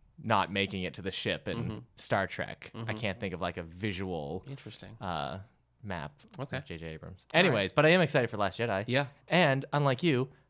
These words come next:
Speaker 1: I thoroughly enjoyed Rogue One.
Speaker 2: I don't know why I had to bring that up.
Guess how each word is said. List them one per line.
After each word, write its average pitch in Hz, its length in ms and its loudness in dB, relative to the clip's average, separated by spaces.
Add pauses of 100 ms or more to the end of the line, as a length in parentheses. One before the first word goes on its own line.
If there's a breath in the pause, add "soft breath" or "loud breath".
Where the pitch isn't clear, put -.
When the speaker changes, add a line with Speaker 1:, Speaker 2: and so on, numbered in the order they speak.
(440)
Speaker 1:
I 117 500 2
thoroughly 123 300 2
enjoyed 120 280 4
Rogue 123 180 4
One. 127 240 2 (500)
Speaker 2:
I 110 80 -4
don't 113 100 -6
know 113 60 -6
why 107 100 -8
I - 20 -10
had 107 120 -10
to - 40 -16
bring 101 220 -10
that 107 160 -6
up. 101 160 -10